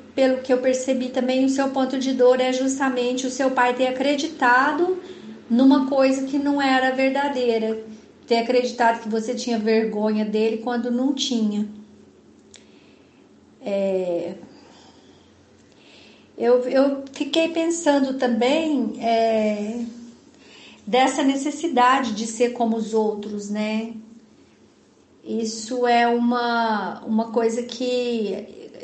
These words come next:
a gente, sempre que olha outras pessoas e a gente admira essas pessoas, a gente quer ser como elas. E,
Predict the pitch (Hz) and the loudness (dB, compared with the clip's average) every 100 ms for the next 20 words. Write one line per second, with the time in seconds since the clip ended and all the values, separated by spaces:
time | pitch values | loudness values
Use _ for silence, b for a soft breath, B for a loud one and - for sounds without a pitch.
0 | - 220 220 - 214 240 247 247 262 254 | -6 -2 -2 -2 -2 0 -2 -2 0 0
1 | 262 - - - - 285 294 339 - 269 | -2 -6 -14 -10 -2 0 0 -4 -2 2
2 | 233 233 233 220 220 226 220 220 214 - | 4 4 4 0 0 -4 -6 -6 -6 -2
3 | 233 220 220 220 214 214 214 226 220 220 | 2 2 0 -2 -4 -2 -2 -2 -2 -2
4 | 220 220 233 247 226 214 - B B B | -2 0 2 2 0 -2 -6 B B B
5 | B - 214 240 - 214 208 277 269 262 | B -2 -2 -2 -6 -4 -4 0 2 2
6 | 240 262 - 262 262 262 262 254 285 277 | 0 -2 -2 -2 -2 -2 0 0 0 2
7 | 226 220 214 220 - - - - - _ | 2 2 2 -4 -8 -12 -14 -20 -20 _
8 | b b b b b _ - 233 233 226 | b b b b b _ -8 -6 -6 -4
9 | 220 214 - - | -4 -4 -6 -8